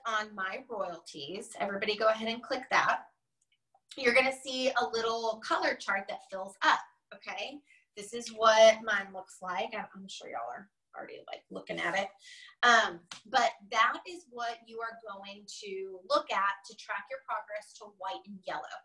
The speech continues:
White and yellow are lifetime, which means those accumulate. Um, they don't reset. Pink and above, no matter what color status you are, pink and above resets to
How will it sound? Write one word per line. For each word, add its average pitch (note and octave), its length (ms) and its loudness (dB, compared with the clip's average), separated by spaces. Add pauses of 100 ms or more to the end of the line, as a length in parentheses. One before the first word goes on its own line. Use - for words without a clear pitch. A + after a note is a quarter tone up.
(280)
White G#3+ 280 2
and D#4+ 180 -10
yellow A3+ 480 -6
are G#3+ 160 -6
lifetime, G3 960 -8
which G#3+ 280 -8
means A3+ 500 -6 (260)
those A#3 540 4 (100)
accumulate. G3 960 -8 (120)
Um, F#3+ 540 0
they F#3 120 0
don't A3 280 -4
reset. A#3+ 460 -4 (480)
Pink D4+ 240 -2
and E4+ 120 -2
above, A3+ 540 2 (560)
no B3 160 -6
matter A#3 300 2
what A3 220 -4
color F#4 260 -4
status G3+ 480 -6
you F3+ 120 -12
are, E3 340 -6 (400)
pink C#4+ 340 -10
and E4+ 140 -2
above B3 640 0
resets B3 840 -2
to A#3 140 -10